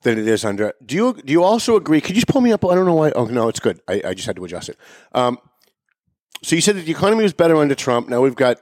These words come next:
uh, the Biden administration, who, who I, I think is screwing everything up, but it's not all completely their fault.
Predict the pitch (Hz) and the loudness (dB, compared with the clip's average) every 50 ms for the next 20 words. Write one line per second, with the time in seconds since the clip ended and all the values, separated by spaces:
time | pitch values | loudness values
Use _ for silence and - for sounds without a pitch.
0 | _ - 110 110 113 107 104 98 113 113 113 110 113 110 107 104 95 - - 110 | _ 0 0 2 0 0 0 0 2 2 2 0 0 -2 -4 -4 -4 -4 -4 -4
1 | 107 - - 113 110 104 117 110 - - 107 - _ _ - - - 117 113 110 | -4 -4 -6 -6 -6 -6 -6 -6 -8 -10 -14 -14 _ _ -12 -8 -6 -4 -4 -4
2 | - 101 104 104 - - 104 - - 104 101 95 - - - 120 117 107 101 104 | -4 -4 -6 -6 -6 -8 -6 -6 -6 -6 -6 -6 -8 -8 -4 -2 -2 0 0 0
3 | 101 98 104 101 - 104 98 95 101 - - 113 110 104 - 139 139 - - - | -2 -2 -2 -4 -4 -4 -4 -4 -4 -4 -4 -4 -4 -2 0 0 0 2 2 2
4 | 117 120 117 - 107 123 - 123 117 104 98 90 92 90 87 - 98 92 92 101 | 2 2 2 -2 -8 -4 -2 -2 -2 -2 -4 -4 -6 -6 -6 -4 -4 -4 -4 -6
5 | - | -8